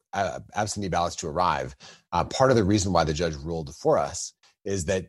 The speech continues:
you can still request an absentee ballot in Wisconsin, believe it or not, uh, right up to four days out from the election. So if someone requests one online and they,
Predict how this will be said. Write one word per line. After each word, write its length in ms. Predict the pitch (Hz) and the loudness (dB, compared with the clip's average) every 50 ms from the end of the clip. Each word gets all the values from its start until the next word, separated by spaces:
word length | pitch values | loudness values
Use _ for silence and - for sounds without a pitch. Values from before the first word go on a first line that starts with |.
| _ | _
you 160 | - 113 113 113 | -8 -6 -4 -4
can 160 | 131 113 98 | -4 -4 -6
still 480 | - - - 135 135 127 117 110 110 - | -6 -4 -2 0 2 2 2 0 -2 -6
request 400 | 90 85 - - 107 110 107 - | -10 -12 -8 -6 -6 -6 -6 -6
an 80 | 104 90 | -6 -6
absentee 420 | 85 95 95 - - 110 90 90 | -6 -6 -6 -6 -6 -6 -4 -4
ballot 340 | 80 87 90 95 95 90 82 | -4 -2 0 0 0 -2 -4
in 160 | 71 95 95 | -6 -8 -8
Wisconsin, 500 | 87 82 - - 104 107 92 87 85 78 | -8 -8 -6 -4 -4 -4 -4 -4 -6 -8
believe 260 | 73 80 87 92 82 | -6 -6 -6 -6 -6
it 40 | 85 | -6
or 80 | 85 85 | -4 0
not, 260 | 90 87 80 73 - _ _ - _ _ _ | 0 2 2 0 -2 _ _ -20 _ _ _
uh, 100 | - 85 85 | -8 -6 -4
right 200 | 80 92 104 104 | -2 -2 -2 -2
up 140 | 98 85 - | -4 -6 -6
to 360 | - 95 85 82 82 80 78 76 | -6 -4 -4 -2 -2 -4 -4 -4
four 180 | - 101 98 | -4 -2 -2
days 200 | 92 92 90 82 | 0 -2 -2 0
out 140 | 90 92 90 | -2 -2 -2
from 120 | - 92 | -4 -6
the 80 | 87 82 | -6 -4
election. 480 | 78 87 107 104 - - 64 57 78 - _ _ _ _ _ _ | 0 0 0 0 -2 -4 -6 -6 -10 -16 _ _ _ _ _ _
So 340 | - - 101 95 92 92 85 | -2 2 2 4 4 2 0
if 140 | - 110 - | -4 -6 -2
someone 240 | - 139 139 135 113 | 0 2 2 2 2
requests 420 | 98 90 - - 131 135 - - | 0 0 -2 -2 0 0 0 0
one 300 | 135 127 123 123 123 117 | 0 0 0 0 0 -2
online 640 | - - 101 113 117 113 110 110 110 113 113 113 107 | -2 0 0 2 4 4 4 4 4 2 0 -2 -4
and 200 | - - 82 80 | -4 -4 -4 -2
they, 200 | 78 73 71 67 | -2 -2 -4 -6